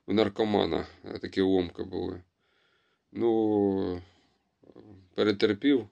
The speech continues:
На ніч випив, е, темпалгіну і вже бож-, більш-менш. <laughs>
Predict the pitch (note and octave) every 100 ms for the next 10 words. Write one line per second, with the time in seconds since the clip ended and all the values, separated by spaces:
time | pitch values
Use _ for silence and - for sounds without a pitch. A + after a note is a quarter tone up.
0 | _ _ _ _ _ _ _ _ _ _
1 | _ _ _ - G2+ A2 G#2+ G2+ G#2 G#2
2 | G2+ G2 F#2+ F#2+ F2+ F#2 F2+ - G2+ G2+
3 | G#2 G#2 C#3 A2+ F2+ F2+ _ _ - -
4 | F#2+ F#2 G2+ F2+ G2 F#2+ F#2 - F#2+ G#2+
5 | A2 G#2+ G2+ F2+ F2 C2+ -